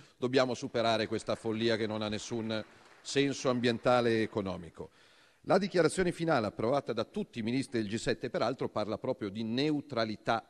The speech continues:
tecnologica, quindi superando l'ideologia imposta dai Timmermans e dalla sinistra al Parlamento europeo, in Commissione europea. È un testo che getta le basi per un G sette che guarda al futuro con serenità e con pragmatismo.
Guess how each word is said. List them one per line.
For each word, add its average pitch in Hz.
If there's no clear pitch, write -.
tecnologica, 92
quindi 98
superando 101
l'ideologia 98
imposta 98
dai 95
Timmermans 101
e 101
dalla 95
sinistra 92
al 101
Parlamento 98
europeo, 95
in 90
Commissione 92
europea. 87
È 95
un 120
testo 170
che 113
getta 143
le 135
basi 165
per 120
un 117
G 107
sette 156
che 110
guarda 127
al 113
futuro 185
con 151
serenità 120
e 165
con 143
pragmatismo. 117